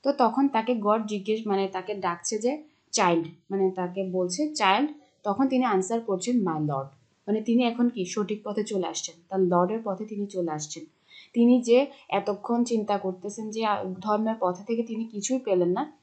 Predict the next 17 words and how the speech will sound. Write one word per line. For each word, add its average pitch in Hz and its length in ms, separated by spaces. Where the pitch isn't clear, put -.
এখন 220 280
তিনি 226 200
বুঝতে 190 380
পারছেন 220 320
আসলে 214 320
তিনি 226 240
রং 170 380
ছিলেন, 156 320
বরং 240 380
ধর্মের 240 360
মধ্যে 220 360
থেকে 240 360
তিনি 247 260
সবকিছু 233 520
কি 202 140
সব 220 340
সুখ 247 260